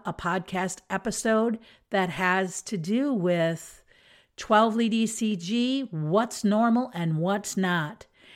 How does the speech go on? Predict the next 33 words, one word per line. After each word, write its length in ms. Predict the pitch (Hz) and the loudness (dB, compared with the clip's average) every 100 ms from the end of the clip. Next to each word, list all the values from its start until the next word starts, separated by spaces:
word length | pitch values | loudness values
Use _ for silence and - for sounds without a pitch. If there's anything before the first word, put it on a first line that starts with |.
| - | -20
So 580 | - - 208 190 190 - | -10 -2 2 4 2 0
I 140 | 196 190 | -2 -2
do 280 | 151 226 | 0 0
refer 520 | 240 226 - - 196 208 | 2 -2 -2 -2 2 2
you 280 | 196 226 | 2 0
to 640 | 226 - 226 226 226 262 269 - _ _ - | -2 -6 -2 0 2 0 -6 -16 _ _ -6
that 420 | 180 185 190 - | 2 2 2 -4
particular 560 | 202 - 196 208 202 | -6 -2 -2 0 0
podcast 640 | 196 - 190 190 202 180 - | 0 -2 -4 -2 -4 -4 -6
episode 760 | - 180 190 - 196 185 185 190 - | -10 -6 -6 -4 0 0 0 -2 -8
as 380 | 170 170 160 170 | -6 -4 -4 -6
well. 500 | 156 143 143 180 - _ - - - - | -2 -2 -4 -6 -16 _ -20 -20 -10 0
But 120 | 190 | 4
we 200 | 180 175 | 6 6
are 160 | 165 185 | 6 4
gonna 220 | 208 214 | 2 2
do 240 | 180 202 | 6 6
a 80 | 196 | 6
review 420 | 190 190 190 196 | 4 2 2 0
here 640 | 202 - 269 196 160 165 - - _ - | -2 -4 0 2 2 -2 -6 -20 _ -4
because 480 | 190 - 190 175 185 | -4 0 0 0 0
we 160 | 185 | 0
want 340 | 180 185 190 180 | 2 0 -2 -2
to 320 | - 175 185 - | -2 -2 -2 -2
all 260 | 190 220 | 0 0
stay 300 | 220 - 202 | -2 0 2
on 180 | 190 180 | 2 0
the 80 | 170 | -2
same 360 | - 202 214 | -4 -2 0
page 460 | 214 190 170 165 196 | 0 0 0 -2 -4
in 140 | 175 | -6
terms 460 | 165 170 170 165 156 | -4 -4 -2 -4 -2
of, 380 | 170 165 165 | 0 0 -2